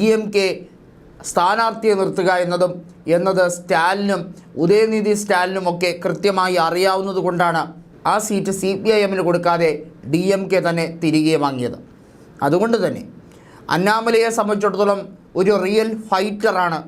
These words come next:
അദ്ദേഹം. എന്നു മുതലാണോ തമിഴ്നാടിൻ്റെ ചാർജ് എടുത്തു തുടങ്ങിയത്,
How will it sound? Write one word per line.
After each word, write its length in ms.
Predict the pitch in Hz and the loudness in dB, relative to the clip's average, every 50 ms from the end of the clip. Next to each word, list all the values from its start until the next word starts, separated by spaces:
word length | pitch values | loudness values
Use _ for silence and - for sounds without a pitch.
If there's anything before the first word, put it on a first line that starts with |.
| 147 147 | -8 -8
അദ്ദേഹം. 280 | 139 131 120 123 - - - - - - - - - - - - - - - - - - 156 180 | -6 -6 -8 -8 -10 -12 -20 -20 -20 -20 -20 -20 -20 -20 -20 -20 -20 -20 -20 -14 -2 2 2 2
എന്നു 180 | 190 214 240 240 | 4 2 2 2
മുതലാണോ 420 | 240 233 233 226 226 214 208 208 208 208 208 208 | 2 0 2 2 2 2 2 0 0 -2 0 -2
തമിഴ്നാടിൻ്റെ 640 | 185 175 185 202 202 208 202 202 196 190 190 196 190 180 175 - - - - | -2 -2 -2 -2 0 0 2 2 0 0 -2 -2 -2 -4 -6 -10 -16 -8 -2
ചാർജ് 500 | - 175 160 165 180 190 185 185 190 185 - - - - 160 170 | 0 2 2 2 0 0 -2 -2 -4 -4 -4 -6 -8 -4 -2 0
എടുത്തു 260 | 170 180 190 185 202 180 165 | 0 0 0 0 0 0 2
തുടങ്ങിയത്, 400 | 147 143 139 123 110 - - | 2 0 0 -2 -6 -10 -12